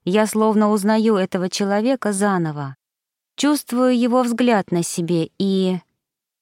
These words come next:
Все же свидание с собственным мужем мне нравится. Я всегда мечтала побывать в каком-нибудь именитом музее. В столице нашей не успела еще,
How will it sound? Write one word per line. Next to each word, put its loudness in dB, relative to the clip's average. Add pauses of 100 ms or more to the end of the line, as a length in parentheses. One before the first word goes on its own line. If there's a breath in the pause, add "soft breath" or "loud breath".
Все -2
же -2
свидание 2
с -8
собственным 0
мужем -2
мне 4
нравится. 0 (680)
Я 4
всегда 2
мечтала 0
побывать -2
в -20
каком-нибудь 2
именитом 2
музее. 0 (260)
В -16
столице 2
нашей 0
не 4
успела 0
еще, -4